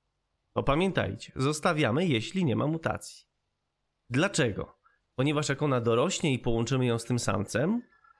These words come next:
to tak jak było w przypadkach kolorów i przenoszenia statystyk, mamy wtedy pewność, że mały dinek urodzi się właśnie z tymi statystykami dwoma, które nas interesują, na sto procent.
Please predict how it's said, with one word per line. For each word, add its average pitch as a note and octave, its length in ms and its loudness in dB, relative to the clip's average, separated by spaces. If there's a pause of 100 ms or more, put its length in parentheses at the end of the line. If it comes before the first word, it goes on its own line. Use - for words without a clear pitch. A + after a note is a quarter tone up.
to D3 80 0
tak D#3+ 200 0
jak D3 140 0
było C#3 220 4
w B2+ 60 -6
przypadkach C3+ 560 -2
kolorów C3+ 460 2
i B2 60 2
przenoszenia A#2 560 0
statystyk, B2+ 720 -2 (840)
mamy C#3 300 2
wtedy B2 320 -2
pewność, B2+ 800 0 (240)
że A#2+ 200 0
mały E3 380 2
dinek A2 420 0
urodzi D#3 320 0
się D#3 200 0
właśnie C#3+ 300 0
z C#3 80 -4
tymi E3 200 0
statystykami C3 680 0
dwoma, A#2 640 4 (200)
które C#3 300 0
nas B2 160 -2
interesują, B2+ 500 2
na G3+ 140 2
sto G#3+ 180 0
procent. - 600 0